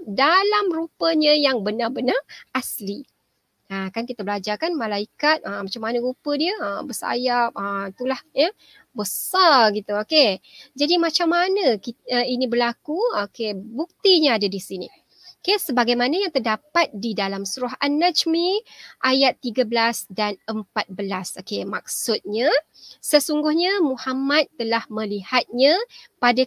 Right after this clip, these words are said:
kali yang lain. Maknanya pernah lihat dah kali pertama agaknya. Okey, ha, ni adalah kali yang lain tu kali yang kedua. Ha, ketika mana?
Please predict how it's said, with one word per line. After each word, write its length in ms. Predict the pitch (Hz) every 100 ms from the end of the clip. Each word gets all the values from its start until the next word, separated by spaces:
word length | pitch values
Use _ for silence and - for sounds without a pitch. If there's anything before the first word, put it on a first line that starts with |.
| -
kali 400 | 247 226 220 220
yang 240 | 214 208 202
lain. 480 | 202 208 214 185
Maknanya 320 | - - 208 226
pernah 200 | 226 226
lihat 180 | 233 -
dah 60 | 254
kali 80 | 269
pertama 400 | 269 277 330 330
agaknya. 240 | 330 392 415 _ _ -
Okey, 160 | 427 480 _ -
ha, 160 | 202 202 214
ni 80 | -
adalah 240 | 240 240
kali 240 | - 247
yang 160 | 254 262
lain 80 | 294
tu 80 | 370
kali 240 | 254 240
yang 140 | 233 -
kedua. 560 | 302 285 240 277 208 - _ _ _ _
Ha, 240 | 196 196
ketika 320 | - - 226 254
mana? 240 | 285